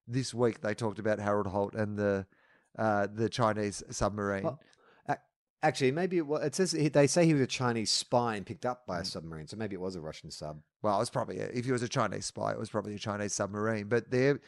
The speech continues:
Speaker 1: what their argument was, how does, how do you go underwater and then get picked up by a submarine?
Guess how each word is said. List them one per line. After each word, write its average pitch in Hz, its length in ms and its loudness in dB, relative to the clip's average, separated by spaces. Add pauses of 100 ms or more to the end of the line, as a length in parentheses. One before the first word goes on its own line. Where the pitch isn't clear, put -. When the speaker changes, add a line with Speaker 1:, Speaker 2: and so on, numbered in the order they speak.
(160)
Speaker 1:
what 135 260 2
their 131 340 4
argument 110 400 0
was, 110 340 0 (400)
how 123 320 4
does, 117 520 0 (220)
how 135 200 6
do 143 140 -2
you 139 100 2
go 127 220 6
underwater 113 800 0 (340)
and 123 200 -2
then 113 80 0
get 110 240 -2
picked 123 220 -2
up 120 160 2
by 113 140 6
a 104 60 2
submarine? 104 560 -2